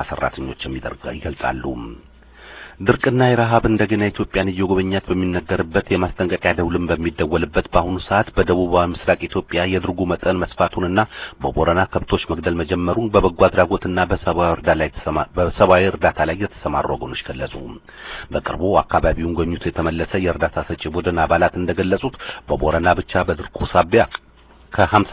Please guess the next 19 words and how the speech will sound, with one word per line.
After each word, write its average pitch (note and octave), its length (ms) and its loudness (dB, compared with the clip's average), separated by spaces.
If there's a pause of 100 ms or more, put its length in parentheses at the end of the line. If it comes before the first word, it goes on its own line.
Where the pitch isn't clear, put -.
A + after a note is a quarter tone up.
ሺህ F#2+ 180 0
በላይ D#2 220 2
ከብቶች - 360 2
ማለቃቸውንና E2 800 2 (380)
በአካባቢውም F2+ 720 4
ሙሉ G2 220 4
በሙሉ E2 300 2 (120)
የምግብ F#2 360 2
እጥረት - 300 -2
መከሰቱን - 600 -4 (200)
ገልጸዋል። C2 540 -4 (1300)
ወያኔ A#2 480 8
«የአባይን A2+ 460 6
ግድብ G#2+ 280 2
እሰራለሁ፣ G#2 500 4
ግብጽም G#2 380 2
በኢትዮጵያ G2 540 2
ውስጥ G2+ 260 0
ጉድ-፣ F2 180 -4